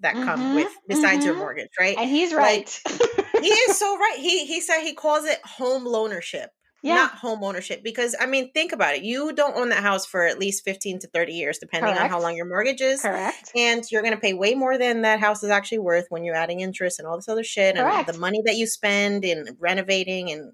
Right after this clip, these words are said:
Speaker 1: whatever, property taxes, that, you know, that'll always keep going up. And it's funny
Speaker 2: Yep.
Speaker 1: because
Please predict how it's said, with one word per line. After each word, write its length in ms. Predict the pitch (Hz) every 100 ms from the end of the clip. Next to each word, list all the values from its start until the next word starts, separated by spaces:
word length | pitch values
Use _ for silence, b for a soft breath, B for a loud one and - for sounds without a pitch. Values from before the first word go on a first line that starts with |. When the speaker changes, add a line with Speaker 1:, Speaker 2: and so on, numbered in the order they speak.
| _
Speaker 1:
whatever, 460 | 170 175 180 180 180 B B
property 340 | 190 185 190
taxes, 520 | 190 190 180 185 180 -
that, 180 | 160 165 _
you 140 | 175
know, 160 | 151 143 _ _
that'll 240 | 180 185
always 200 | 180 180
keep 140 | - 175
going 200 | 175 165
up. 160 | 156 - b b b -
And 160 | 220 226
it's 120 | 226
funny 180 | 262 330
Speaker 2:
Yep. 40 | 262
Speaker 1:
because 480 | 233 214 202 202